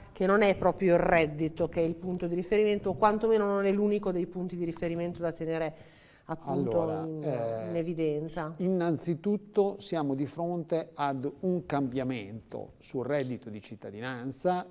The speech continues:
Speaker 2: Il testo di legge sul quale si sta discutendo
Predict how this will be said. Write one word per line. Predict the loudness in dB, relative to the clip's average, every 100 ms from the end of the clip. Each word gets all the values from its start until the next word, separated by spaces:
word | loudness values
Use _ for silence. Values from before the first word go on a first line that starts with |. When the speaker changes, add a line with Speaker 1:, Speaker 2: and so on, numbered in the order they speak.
| -6
Speaker 2:
Il | -6 -2
testo | 0 0 0 -4
di | -2
legge | 0 2 0 -4 -8 -10
sul | -12 -8 -6
quale | 0 0 0 -2 -8
si | -10 -10
sta | -6 -6
discutendo | -6 -8 -8 -4 0 0 0 -2 -8